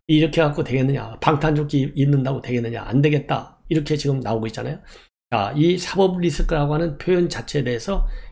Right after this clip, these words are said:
굉장히 유감스럽고 서글프다. 그래서 국민의힘과 검찰, 경찰이 쓰는 이런 공격적 언어를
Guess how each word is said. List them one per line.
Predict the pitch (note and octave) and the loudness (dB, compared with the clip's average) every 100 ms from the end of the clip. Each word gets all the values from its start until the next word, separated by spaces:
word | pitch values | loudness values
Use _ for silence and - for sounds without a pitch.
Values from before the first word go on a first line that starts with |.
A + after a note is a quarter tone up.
| - | -2
굉장히 | C3 D#3+ D#3+ E3 D#3+ F3 F3 | 4 4 4 4 4 2 2
유감스럽고 | D#3+ B2 C3+ B2 A#2+ - D#3+ D3+ | 0 0 0 -2 -6 -6 -6 -6
서글프다. | - F3 D#3+ - - B2+ - - _ _ | -6 -4 -4 -4 -8 -8 -12 -20 _ _
그래서 | D3 C#3+ | 2 2
국민의힘과 | D3 E3 E3 D3 E3 D#3 | 4 4 6 4 4 2
검찰, | D3+ C#3 - C#3 | 0 -2 -2 -4
경찰이 | C3+ C3+ C#3 | -4 -4 -4
쓰는 | A2+ D3 | -2 -2
이런 | B2+ C#3 | 0 0
공격적 | - C#3 D3+ D3+ D3+ - F3 E3+ | 0 2 4 4 2 0 -2 -2
언어를 | C#3 A#2 C3+ D3 | -2 -2 -2 -4